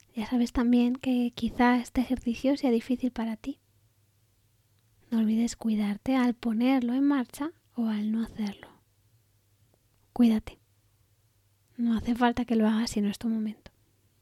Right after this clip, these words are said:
Y ahora piensa en los cinco tipos de autocuidado que hemos enunciado antes. Físico, emocional,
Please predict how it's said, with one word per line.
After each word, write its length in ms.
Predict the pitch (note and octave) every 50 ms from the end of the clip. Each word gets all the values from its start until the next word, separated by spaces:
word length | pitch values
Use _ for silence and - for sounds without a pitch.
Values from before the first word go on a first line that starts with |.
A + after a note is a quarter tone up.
| _ _ _ _ _ _ _ _ _ _ _ _ _ _ _ _ _ _ _ _ _ _ _ - - - - _ _ _
Y 120 | - B3+
ahora 300 | B3 A#3+ B3+ C#4 D4 D4+
piensa 520 | D4+ - C#4+ C#4 C#4+ D4+ D4+ - - D#4 F#4 - _ _ _ - _ _ _ _ _
en 160 | B3+ B3 A#3
los 380 | A3+ A3+ A3+ A3+ A3 G#3+ - -
cinco 420 | - - C4+ C4+ C#4 C4 C4+ B3
tipos 400 | - - B3+ A#3+ - B3 A3+ A#3
de 80 | A3 A3
autocuidado 580 | A3+ - - A#3+ - C4 B3 B3 C4 C#4+ D#4 D4+
que 100 | - C4
hemos 260 | A3+ A3+ A#3+ A#3 -
enunciado 540 | C4 A#3 A#3 A3+ - - A3+ A3+ A#3 A#3 A3
antes. 480 | G3+ G3 G#3 - C#4 D#4 - - - _ _ _ _ _ _ _ _ _ _ _ _ _ _ _ _ _ _ _ _
Físico, 840 | _ - - B3 B3 A#3 - - C4 - - - B3 B3 B3+ C4 C4 - _
emocional, 840 | - A#3 A3+ A#3 A3+ - - A#3 A#3 A#3 A#3+ A#3+ A#3+ A#3+ A#3+ A#3+ A#3+